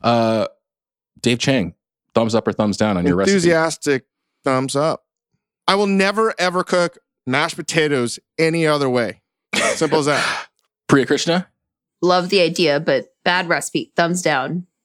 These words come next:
Speaker 1: I'm a thumbs up on this recipe, which means that Priya Krishna has once again won the popular vote, but
Speaker 2: No.
Speaker 1: may have lost the election <laughs> here due to a technicality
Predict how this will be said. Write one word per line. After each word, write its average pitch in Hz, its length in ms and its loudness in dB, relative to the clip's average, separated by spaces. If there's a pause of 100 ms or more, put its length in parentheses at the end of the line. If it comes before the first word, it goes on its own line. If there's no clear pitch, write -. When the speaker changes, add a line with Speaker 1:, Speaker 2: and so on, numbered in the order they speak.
(300)
Speaker 1:
I'm 190 160 2
a 208 60 0
thumbs 175 360 0
up 156 160 0
on 135 120 0
this 131 180 -2
recipe, 120 580 -2 (580)
which 131 240 0
means 127 680 0 (840)
that 120 200 4
Priya 156 240 2
Krishna 135 260 0
has 107 180 0
once 120 300 -2
again 107 380 0 (320)
won 117 340 2
the 113 100 0
popular 120 680 0
vote, 101 460 -2 (220)
but 185 180 2
Speaker 2:
No. 196 440 2 (560)
Speaker 1:
may 143 260 4
have 151 180 -2
lost 135 440 0
the 165 60 2
election 143 560 2 (100)
<laughs> - 80 -10
here 151 320 0 (540)
due 277 120 4
to 240 100 2
a 185 60 -2
technicality - 1000 -2